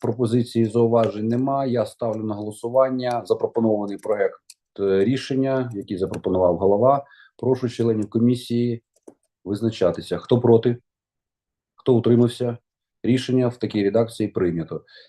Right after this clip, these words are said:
Я всім дякую. Да, департамент отримує відповідне доручення. Прошу зробити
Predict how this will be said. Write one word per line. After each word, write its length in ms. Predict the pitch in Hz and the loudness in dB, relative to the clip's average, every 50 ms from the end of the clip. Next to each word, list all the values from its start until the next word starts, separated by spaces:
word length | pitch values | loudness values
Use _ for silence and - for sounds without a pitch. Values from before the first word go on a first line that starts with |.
| - - | -6 0
Я 140 | 113 123 127 | 2 4 4
всім 320 | 123 - - 131 139 143 | 2 0 -2 -2 -2 0
дякую. 720 | 135 156 156 156 151 - - 151 147 147 147 143 139 135 | 0 2 0 0 -2 -2 -2 -2 0 0 0 0 -2 -4
Да, 240 | 117 107 113 113 107 | -4 -4 -2 -2 -2
департамент 760 | 98 113 113 - 120 107 - 123 117 110 110 110 107 101 - | -2 -4 -6 -6 -6 -6 -4 -4 -4 -4 -4 -6 -8 -6 -8
отримує 460 | 110 - 113 113 110 104 107 104 101 | -8 -6 -6 -6 -4 -4 -4 -6 -6
відповідне 500 | 101 104 - - 107 101 107 104 104 104 | -8 -8 -8 -6 -6 -4 -4 -2 -2 -2
доручення. 760 | 101 107 117 135 147 139 143 - 135 135 135 135 131 127 123 | 0 2 2 2 2 -2 -4 -8 -12 -10 -6 -4 -2 -2 -2
Прошу 360 | 120 - 117 117 110 - 113 98 | -2 0 0 0 0 0 -4 -12
зробити 560 | 98 107 107 107 107 110 104 98 - 101 | -10 -10 -10 -8 -8 -10 -10 -8 -8 -10